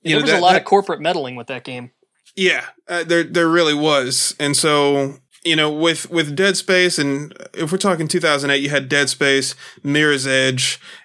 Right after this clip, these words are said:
Speaker 1: and there were a couple other games that came out that year from E A that was, was just so unlike what they were, they would usually do. You know, I, I think that that worked out really well. But the fact that Dead Space turned out to be a success,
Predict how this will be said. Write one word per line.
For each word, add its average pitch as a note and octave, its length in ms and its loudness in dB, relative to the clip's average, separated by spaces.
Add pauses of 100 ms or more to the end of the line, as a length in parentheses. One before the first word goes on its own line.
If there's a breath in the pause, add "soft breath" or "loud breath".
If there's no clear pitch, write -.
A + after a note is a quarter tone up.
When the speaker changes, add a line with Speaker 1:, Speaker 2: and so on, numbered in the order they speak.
Speaker 1:
and C#3 240 0
there C#3+ 60 0
were C#3 100 2
a C3+ 60 -2
couple F#3+ 280 -2
other C#3+ 180 0
games C3+ 220 0
that B2+ 120 -4
came C#3+ 200 0
out C3+ 260 0
that C3 180 2
year C3+ 240 0
from C3+ 200 -4
E C#3 220 2
A C3 140 2
that C3 180 0
was, C3 340 -4
was C#3+ 200 -4
just C#3+ 180 0
so F#3 380 0
unlike D3 520 0
what C#3 500 -2
they C#3 240 0
were, C3 400 0
they D3 140 0
would C#3 180 0
usually C3+ 400 0
do. C3+ 580 0 (580 loud breath)
You D3 120 -4
know, C3+ 100 2
I, C#3+ 220 0
I D3+ 40 -4
think E3 280 -2
that D#3 300 0
that D#3+ 180 0
worked D#3+ 200 0
out D3 120 2
really D3 180 0
well. E3 220 2
But C#3 240 -4
the D#3+ 80 0
fact G#3 320 0
that E3 320 -4
Dead F3 180 2
Space F3 400 0
turned F3 320 0
out E3 240 0
to - 80 -2
be D3+ 680 2
a D3 120 -2
success, D3+ 800 -2